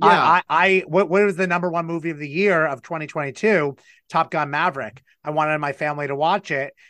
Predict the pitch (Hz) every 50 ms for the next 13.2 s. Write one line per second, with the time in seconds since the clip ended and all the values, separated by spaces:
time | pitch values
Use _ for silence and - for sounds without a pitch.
0 | _ _ 147 147 147 143 - - - 151 151 135 - 156 160 156 151 147 - 175
1 | 143 147 131 135 139 - 139 - 123 147 151 - 160 139 123 - 165 165 160 156
2 | - - 180 165 147 147 135 131 135 - 143 131 170 - - 120 - - 143 135
3 | 135 - 156 147 - - - 139 135 - - 175 175 175 151 139 131 123 - -
4 | - - - _ - 151 - 147 156 156 156 156 156 165 151 147 143 131 110 -
5 | 156 170 165 160 156 151 151 - - 180 196 165 139 160 151 139 143 139 - -
6 | - - _ _ - 156 160 160 147 143 135 120 - - _ 131 123 127 113 -
7 | 135 165 196 202 247 196 - 160 165 170 151 131 - - - - 139 170 185 -
8 | - - - - 123 - - - - - 165 151 160 160 139 143 139 185 226 226
9 | 170 120 110 120 123 117 - - 113 - - 180 - - - 180 190 180 170 -
10 | - 190 180 175 147 160 180 175 - 156 175 175 180 175 180 - - - 196 180
11 | 139 127 _ _ _ _ 156 170 180 185 196 196 196 185 - - 233 247 - -
12 | 202 180 175 175 175 165 156 170 180 165 165 _ - 202 175 180 180 180 180 180
13 | 185 185 175